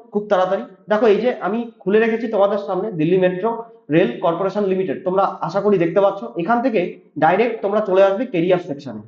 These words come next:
ক্যারিয়ার সেকশনে আসার পরে এখানে দেখতে পাচ্ছ ভ্যাকান্সি বলে একটা অপশন রয়েছে, এখানে চলে যাও ডাইরেক্টলি।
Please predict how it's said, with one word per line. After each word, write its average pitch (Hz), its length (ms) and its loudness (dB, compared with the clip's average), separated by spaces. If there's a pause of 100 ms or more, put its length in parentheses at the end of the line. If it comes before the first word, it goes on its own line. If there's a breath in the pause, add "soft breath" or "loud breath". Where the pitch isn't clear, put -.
ক্যারিয়ার 226 260 2
সেকশনে 240 340 -8 (100)
আসার 214 240 -4
পরে 156 580 -2
এখানে 214 240 0
দেখতে 180 280 -2
পাচ্ছ 220 240 0
ভ্যাকান্সি 233 680 0
বলে 220 160 4
একটা - 240 2
অপশন 170 300 0
রয়েছে, - 340 -4
এখানে 226 260 0
চলে 156 220 0
যাও 131 120 4
ডাইরেক্টলি। 110 420 -8